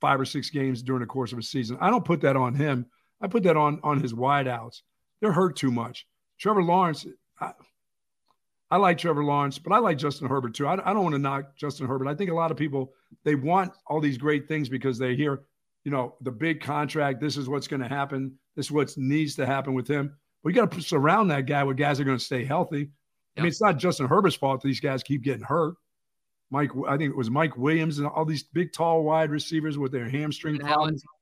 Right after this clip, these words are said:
Speaker 2: is the other
Speaker 1: Yeah.
Speaker 2: one. Yep.
Speaker 1: Yeah. It, it's just, I, I can't blame that always on the quarterback. He's done his job. He's thrown for a lot of yards,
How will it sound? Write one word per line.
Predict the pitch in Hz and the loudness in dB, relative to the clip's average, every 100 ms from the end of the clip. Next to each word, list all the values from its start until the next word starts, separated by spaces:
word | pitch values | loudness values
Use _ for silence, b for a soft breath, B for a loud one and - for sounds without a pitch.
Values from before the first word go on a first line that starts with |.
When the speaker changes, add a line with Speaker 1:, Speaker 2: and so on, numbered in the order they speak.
| - | -16
Speaker 2:
is | 123 | -6
the | 135 | 0
other | 262 | 2
Speaker 1:
Yeah. | 190 | 2
Speaker 2:
one. | 147 147 - _ _ 113 | 0 -6 -12 _ _ -12
Yep. | 135 | -4
Speaker 1:
Yeah. | 240 139 139 - _ _ _ 190 | 0 0 -2 -10 _ _ _ -2
It, | 185 - | -2 -2
it's | 151 | -4
just, | 202 185 - - | -2 -2 -2 -6
I, | 151 156 | -4 -2
I | |
can't | 156 202 147 | 0 -2 0
blame | 180 175 | 2 2
that | 147 131 | 0 0
always | 139 139 127 | 0 0 0
on | 131 | -2
the | 117 | -4
quarterback. | 110 156 151 127 120 - _ _ _ - | -2 0 0 -2 -6 -12 _ _ _ 0
He's | 254 | 2
done | 175 214 | 6 4
his | 185 | 4
job. | 139 143 | 2 2
He's | 262 | 2
thrown | - 190 226 | 2 4 4
for | 165 | 2
a | 135 | 2
lot | 127 127 | 2 0
of | |
yards, | 139 254 - 107 - | 2 0 0 -8 -20